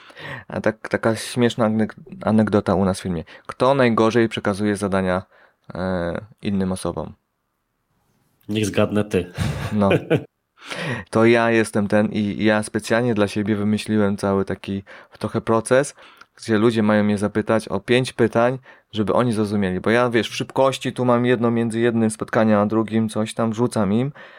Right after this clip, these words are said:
Speaker 1: i wymyśliliśmy taką, przy większych rzeczach to się nazywa karta projektu, gdzie razem dyskutujemy koncepcję, co tak naprawdę jest do zrobienia, jakieś założenia wstępne, albo taka mini karta projektu, gdzie to zadanie dyskutujemy,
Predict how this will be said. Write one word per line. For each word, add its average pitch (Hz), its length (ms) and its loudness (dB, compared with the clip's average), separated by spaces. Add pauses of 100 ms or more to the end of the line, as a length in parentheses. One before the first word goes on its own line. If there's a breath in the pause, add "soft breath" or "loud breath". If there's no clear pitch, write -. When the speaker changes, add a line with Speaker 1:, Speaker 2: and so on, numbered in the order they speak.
(520 loud breath)
Speaker 1:
i 110 200 4
wymyśliliśmy 110 800 4
taką, 98 400 0 (400 loud breath)
przy - 140 0
większych 117 300 2
rzeczach 107 260 -2
to 104 80 -10
się 104 100 -4
nazywa 98 220 0
karta 101 280 -2
projektu, 120 600 0 (220)
gdzie 104 220 0
razem 101 520 0 (560 loud breath)
dyskutujemy 110 580 2
koncepcję, 110 480 -2
co 104 120 -4
tak 104 120 -4
naprawdę 101 400 -2
jest 95 120 -6
do 101 60 -8
zrobienia, 101 580 0
jakieś 95 320 -6
założenia 101 440 0
wstępne, 110 560 0 (400 loud breath)
albo 113 300 -2
taka 110 260 0
mini 117 340 2
karta 92 380 -4
projektu, 101 480 -4
gdzie 104 280 0 (600 loud breath)
to 113 100 -10
zadanie 117 340 0
dyskutujemy, 113 680 -2